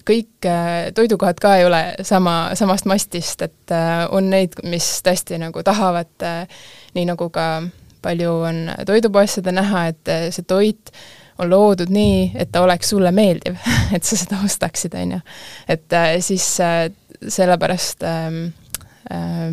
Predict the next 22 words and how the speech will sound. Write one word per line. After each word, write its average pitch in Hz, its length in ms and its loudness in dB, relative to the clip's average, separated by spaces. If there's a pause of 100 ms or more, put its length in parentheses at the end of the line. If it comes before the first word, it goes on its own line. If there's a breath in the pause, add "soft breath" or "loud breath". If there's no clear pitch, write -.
toit 180 220 -2
võibki 175 240 -4
sisaldada 208 640 2
igasuguseid 170 460 -8
lisaaineid, 202 600 4
säilitusaineid, 180 880 0
sest - 320 -10
see 170 60 -10
peab 160 220 -4 (440)
meeldima, 165 500 -6 (260)
äh, 175 240 -8
tarbijale. 175 420 0 (600 loud breath)
Tarbija 160 380 -4
võiks - 180 -10
seda 254 140 2
osta. 170 240 -4 (640 loud breath)
Äh, 180 320 0
samamoodi 180 800 2
kohvikutes, 180 600 -2 (140)
äh, 165 280 -6 (420)
mõnikord, 180 480 2
äh, 175 160 0